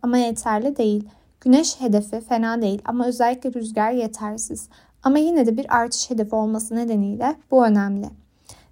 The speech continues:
Bir de ulaşım bölümünde şu anda on üç bin kilometre olan demiryolları hattının iki bin otuza kadar dört bin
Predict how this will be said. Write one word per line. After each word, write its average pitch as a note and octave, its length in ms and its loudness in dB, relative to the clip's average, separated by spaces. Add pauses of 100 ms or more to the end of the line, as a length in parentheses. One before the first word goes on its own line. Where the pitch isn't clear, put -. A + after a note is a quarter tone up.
(100)
Bir F#4 200 6
de D4+ 200 2
ulaşım C#4 400 2
bölümünde G3+ 540 4
şu - 200 0
anda B3+ 240 4
on C4 180 -2
üç C4+ 240 -6
bin A#3 140 -2
kilometre A3 520 -4
olan A3 360 -2
demiryolları A3+ 600 0
hattının G#3+ 640 -6 (360)
iki B3 200 -2
bin C#4+ 80 0
otuza C4 400 -2
kadar G#3+ 480 -4
dört A#3+ 400 -4
bin G#3 300 -2